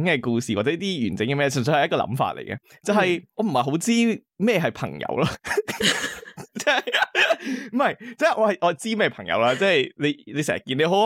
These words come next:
Speaker 1: 開心同佢一齊，噉當然係，呢個當然係朋友啦。但係朋友做到咩位仲係，仲係朋友啊？明唔明啊？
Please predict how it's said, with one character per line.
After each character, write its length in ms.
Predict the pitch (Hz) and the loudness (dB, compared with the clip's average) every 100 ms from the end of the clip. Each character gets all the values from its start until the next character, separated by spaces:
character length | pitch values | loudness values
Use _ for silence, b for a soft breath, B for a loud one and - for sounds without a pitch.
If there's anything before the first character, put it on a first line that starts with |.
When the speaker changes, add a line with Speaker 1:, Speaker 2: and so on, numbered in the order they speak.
| 214 | 4
Speaker 1:
開 60 | |
心 120 | 214 214 | 2 -2
同 100 | 117 | 0
佢 40 | |
一 40 | 156 | 0
齊， 220 | 214 196 | -2 -4
噉 120 | 143 | -2
當 160 | 190 180 | 0 2
然 140 | 147 | 0
係， 60 | 127 | 0
呢 100 | 165 | 0
個 100 | 185 123 | 0 0
當 160 | 175 156 | -2 0
然 100 | 147 | 0
係 40 | 104 | 0
朋 140 | 65 | -4
友 120 | 71 | -2
啦。 100 | 127 B 208 202 | -2 B -18 -4
但 180 | 220 214 | 0 0
係 100 | 202 | 0
朋 140 | 180 | -2
友 180 | 131 175 | 0 0
做 220 | - 185 160 | 0 -2 0
到 140 | 180 | 0
咩 280 | 196 220 160 | 2 2 2
位 540 | 117 - 110 151 - _ | 0 -2 0 -2 -4 _
仲 160 | - 123 | -4 -2
係， 420 | 123 110 98 85 - _ - | 0 0 0 -4 -8 _ -10
仲 160 | - 120 | -6 -4
係 160 | 120 104 | -4 -4
朋 240 | 117 80 | -6 -6
友 140 | 92 110 | -2 0
啊？ 80 | 123 | 0
明 120 | 123 | -2
唔 60 | |
明 160 | 80 67 | -2 -4
啊？ 120 | - | -6